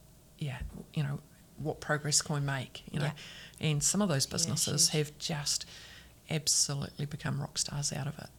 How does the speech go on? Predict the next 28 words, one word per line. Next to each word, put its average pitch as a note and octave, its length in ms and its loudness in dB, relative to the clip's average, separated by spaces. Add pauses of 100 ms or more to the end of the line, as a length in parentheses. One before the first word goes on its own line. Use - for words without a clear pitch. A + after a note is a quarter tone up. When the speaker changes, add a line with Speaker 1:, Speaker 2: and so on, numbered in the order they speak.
Speaker 1:
which E3+ 220 -6
is F3 160 -2
Speaker 2:
Yeah. F3 80 -6
Speaker 1:
just - 240 -6
awesome. C#3+ 520 -4
Speaker 2:
Yeah. E3 180 -6
Speaker 1:
And, D3 520 -2
um, D3 240 0 (600)
yeah, E3 240 2
but G3 140 0
the F3+ 80 -4
program's, F#3+ 720 2 (140)
uh, D#3 140 2
been D3 200 0
really D3 200 2
great. D3 220 -4
You D#3+ 80 0
just - 300 -2
get - 280 -4
exposed - 500 0
to - 80 -4
so - 400 4
many F3+ 360 0
different - 360 -6 (100)
areas D3+ 340 0
of D3 100 -8
business, D3 520 0 (760)
and, D3+ 600 -2